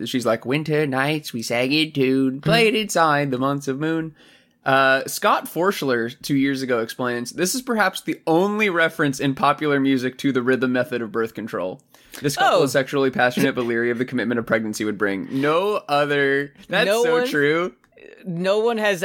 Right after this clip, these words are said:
Speaker 2: ever, you know, the rhythm method. That's what everyone calls it.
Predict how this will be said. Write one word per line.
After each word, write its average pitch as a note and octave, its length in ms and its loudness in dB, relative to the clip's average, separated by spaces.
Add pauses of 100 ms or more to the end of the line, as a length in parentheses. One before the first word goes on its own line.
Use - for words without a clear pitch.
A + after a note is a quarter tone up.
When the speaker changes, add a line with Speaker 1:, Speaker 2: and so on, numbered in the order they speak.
(100)
Speaker 2:
ever, F3+ 580 2 (200)
you D#4 120 0
know, G#3 180 2
the G3+ 160 0
rhythm F#3 440 0
method. A#2 400 -4
That's G3 200 0
what A3+ 120 2
everyone E3 340 2
calls C#3 320 -2
it. - 180 -6